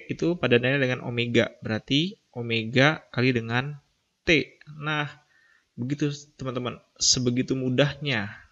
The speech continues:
gitu ya. Terus untuk yang G L B B ya, ini berarti di sini namanya G M B ya,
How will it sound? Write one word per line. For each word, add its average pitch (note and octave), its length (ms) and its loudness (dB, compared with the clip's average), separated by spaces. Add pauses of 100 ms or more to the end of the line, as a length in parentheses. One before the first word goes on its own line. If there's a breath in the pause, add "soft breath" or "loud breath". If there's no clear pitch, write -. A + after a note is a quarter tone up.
gitu G#2 320 -18
ya. A#2 240 -10 (1600 soft breath)
Terus - 480 2 (400)
untuk B2 240 -8
yang A#2 480 2
G A#2 320 8 (240)
L A2+ 400 6
B A2 240 6
B B2 400 8
ya, B2 160 -2 (320 loud breath)
ini B2 160 0
berarti C#3+ 240 2
di C#3+ 80 4
sini C#3 240 0
namanya C3+ 560 0 (800)
G A#2+ 400 4 (240)
M A#2 320 0
B A#2 240 6
ya, B2 80 -2